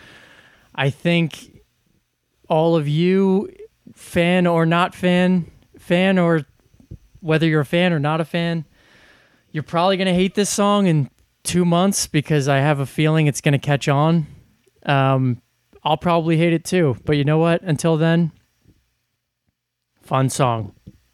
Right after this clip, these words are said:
especially for the end of summer. So yeah,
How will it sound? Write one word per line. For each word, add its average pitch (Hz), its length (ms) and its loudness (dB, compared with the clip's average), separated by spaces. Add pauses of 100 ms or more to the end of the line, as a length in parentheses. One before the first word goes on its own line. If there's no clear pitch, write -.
(140)
especially 143 460 0
for 151 100 -2
the 139 140 2
end 127 140 2
of 120 60 0
summer. 120 440 0 (1400)
So - 140 -2
yeah, 196 280 2